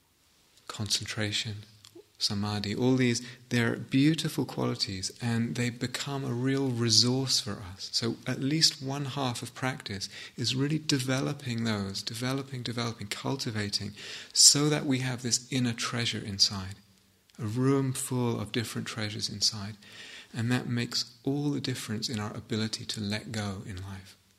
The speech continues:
We draw on those resources. That's one half. The other half, we could say, is investigation. Investigation. So we have cultivation and investigation. What does it mean to investigate?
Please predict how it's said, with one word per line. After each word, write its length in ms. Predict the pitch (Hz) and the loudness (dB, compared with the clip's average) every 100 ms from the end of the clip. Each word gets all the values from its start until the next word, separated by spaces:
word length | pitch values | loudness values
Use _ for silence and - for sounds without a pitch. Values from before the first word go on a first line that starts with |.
| _ _ _ - | _ _ _ -10
We 120 | 110 107 | -6 -6
draw 540 | - 123 127 135 135 | -2 0 4 4 2
on 200 | 117 107 | 0 -2
those 240 | 104 104 | -2 -4
resources. 640 | 110 104 107 110 - 110 - - _ _ _ _ _ _ _ _ _ - - - - | -6 -6 -6 -6 -8 -8 -14 -16 _ _ _ _ _ _ _ _ _ -8 -8 -10 -6
That's 260 | 131 131 127 | -4 -2 0
one 200 | 127 123 | 0 0
half. 340 | 104 90 104 - - - - | -2 -6 -10 -14 -14 -14 -2
The 120 | 127 | 0
other 200 | 147 165 | 2 0
half, 300 | 127 110 - | 0 -2 -4
we 80 | 110 | -4
could 200 | - 101 | -2 -2
say, 180 | - | -2
is 220 | 104 117 - | -2 -4 -4
investigation. 1080 | 120 113 117 120 - 120 117 117 - 95 104 - - _ _ _ _ _ _ _ _ - | -4 -2 0 4 4 4 0 2 0 -2 -8 -14 -20 _ _ _ _ _ _ _ _ -6
Investigation. 920 | 110 110 110 - 113 107 101 - 98 - _ - | -4 0 4 4 2 -2 0 -2 -4 -14 _ -6
So 60 | |
we 60 | 104 | -6
have 120 | 104 | -4
cultivation 640 | - 139 147 151 135 - | -4 -2 0 0 0 0
and 100 | 123 | 0
investigation. 680 | 117 117 - 113 113 110 113 | 0 4 2 4 0 0 -2
What 100 | 131 | -2
does 140 | 147 143 | -2 -2
it 80 | |
mean 360 | 143 127 131 120 | -2 -2 0 -2
to 140 | 117 | -4
investigate? 720 | 113 110 117 - 120 104 95 | -4 -4 0 0 0 -6 -8